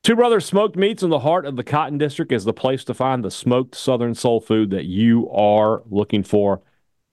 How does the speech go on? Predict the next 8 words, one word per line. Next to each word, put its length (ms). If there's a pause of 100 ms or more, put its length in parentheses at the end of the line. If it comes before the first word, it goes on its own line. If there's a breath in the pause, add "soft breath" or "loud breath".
(160)
Folks, 380 (800)
it's 140
just 240
a 40
good 160
place 300
to 100
eat. 300